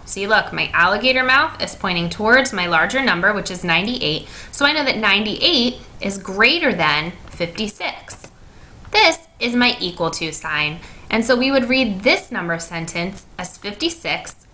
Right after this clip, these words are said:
is equal to fifty-six. Let's also remember how we decipher whether, let's also review the importance of understanding a digit's value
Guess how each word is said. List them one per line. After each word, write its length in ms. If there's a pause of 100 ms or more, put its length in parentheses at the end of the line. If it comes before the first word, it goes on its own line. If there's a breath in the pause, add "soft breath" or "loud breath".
(160)
is 180 (140)
equal 640 (140)
to 160
fifty-six. 1080 (1200)
Let's 220 (200)
also 920
remember 480
how 280
we 140
decipher 560
whether, 600 (1200 loud breath)
let's 320
also 400
review 580
the 160
importance 520
of 280
understanding 800
a 80
digit's 380
value 520